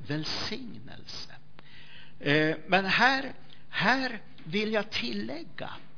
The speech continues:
att det finns, det finns inget tvång i det som Gud säger, det Bibeln säger här. Men det finns en uppmuntran att följa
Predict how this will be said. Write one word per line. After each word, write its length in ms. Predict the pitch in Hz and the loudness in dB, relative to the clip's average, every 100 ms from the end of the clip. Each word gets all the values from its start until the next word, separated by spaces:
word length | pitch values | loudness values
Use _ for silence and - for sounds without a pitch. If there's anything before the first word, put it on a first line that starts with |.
| - - - - | -8 -8 -8 2
att 180 | 156 - | 2 2
det 60 | |
finns, 540 | 202 - 220 220 - - - - - - - - - | 0 0 -2 -2 -2 -4 -6 -8 -8 -8 -8 -8 -2
det 80 | 165 | -2
finns 380 | 160 220 214 - - | 0 0 0 -2 -2
inget 360 | 220 233 269 - - | -2 0 -2 -4 -2
tvång 1120 | - - - 294 302 202 120 101 - 104 156 190 - - - - - | 0 0 6 8 10 8 4 -4 -6 -6 -6 -6 -8 -8 -8 -6 4
i 160 | 196 | 6
det 260 | 160 180 180 | 8 6 4
som 360 | - 190 190 190 - - - - - | 2 0 0 -4 -6 -8 -8 -8 -6
Gud 580 | 123 107 175 156 165 | 0 4 4 2 -4
säger, 320 | - - 196 175 | -2 2 4 4
det 220 | 175 139 | 2 0
Bibeln 460 | 156 165 151 180 | -4 -4 -2 -2
säger 600 | 180 - - 262 320 131 | 0 -2 0 -2 -2 -4
här. 300 | 110 98 107 - - - - - | -4 -4 -6 -6 -6 -6 -8 8
Men 160 | 165 | 10
det 80 | 180 | 10
finns 400 | 196 214 226 220 | 4 2 2 4
en 200 | 226 220 226 | 4 4 2
uppmuntran 1300 | 254 240 - - 202 226 311 302 202 123 - 113 - - - - - - - | 4 4 2 0 6 8 8 8 2 -2 -4 -4 -4 -6 -8 -8 -8 -8 8
att 220 | - 165 | 10 10
följa 760 | - - 226 214 185 190 226 | 6 6 10 10 8 2 2